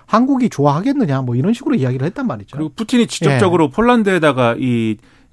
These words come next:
Speaker 2: 포탄이나 이런 걸 지원하는 경우에 그건
Speaker 1: 음.
Speaker 2: 우크라이나로 들어가는 거 아니냐고 문제제기를 했었어요.
Speaker 1: 지금 방금 들어온 연합뉴스 속보에도 러시아 외무부가 어떠한 한국의 우크라이나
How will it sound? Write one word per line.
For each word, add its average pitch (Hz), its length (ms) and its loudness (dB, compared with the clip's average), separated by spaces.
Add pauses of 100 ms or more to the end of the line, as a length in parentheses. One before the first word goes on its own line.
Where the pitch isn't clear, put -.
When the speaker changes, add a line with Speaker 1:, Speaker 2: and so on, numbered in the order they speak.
(120)
Speaker 2:
포탄이나 208 400 2
이런 123 160 2
걸 123 100 2
지원하는 131 440 0
경우에 110 360 -2
그건 170 200 0
Speaker 1:
음. 151 60 2
Speaker 2:
우크라이나로 175 460 0
들어가는 175 420 0
거 190 80 2
아니냐고 147 280 0
문제제기를 135 400 -2
했었어요. 113 640 -4
Speaker 1:
지금 175 180 2
방금 175 280 2
들어온 185 380 2
연합뉴스 170 440 2
속보에도 185 520 0
러시아 139 320 2
외무부가 143 600 0
어떠한 214 580 2
한국의 214 540 2
우크라이나 170 1000 2